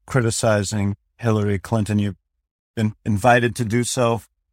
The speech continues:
on many occasions. I've seen you in, in many, many interviews. But on substantive matters, um, primary campaigns are about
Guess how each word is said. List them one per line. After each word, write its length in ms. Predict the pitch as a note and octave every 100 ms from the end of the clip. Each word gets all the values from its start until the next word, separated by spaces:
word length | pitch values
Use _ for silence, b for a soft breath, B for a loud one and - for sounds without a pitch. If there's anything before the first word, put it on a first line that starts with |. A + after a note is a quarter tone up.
| _
on 180 | G#2 G#2+
many 240 | A#2 A#2
occasions. 540 | A2 - A#2+ A2+ B2 A2
I've 180 | G2+ -
seen 240 | - A2+
you 300 | A2+ A2 G#2 - -
in, 180 | G#2 - -
in 200 | G2+ G2+
many, 200 | G#2+ A2
many 280 | A2 A2 G#2+
interviews. 500 | G#2+ A2+ G#2 G2 - _ _ _ _
But 200 | D#3 D#3
on 240 | - D#3+ D#3+
substantive 840 | - G3+ G3 - E3+ D3+ C#3+ A2
matters, 760 | A#2+ A#2+ A2+ G2+ F#2 - - - _ _ _ _ _ _
um, 480 | A#2+ A#2 A2 A2+ A#2 _ _ _ _
primary 460 | F#3 F#3+ F#3+ D3+ C#3
campaigns 560 | D3+ C3 C#3+ C3+ B2
are 100 | A#2
about 460 | A2+ G2 A#2+ B2+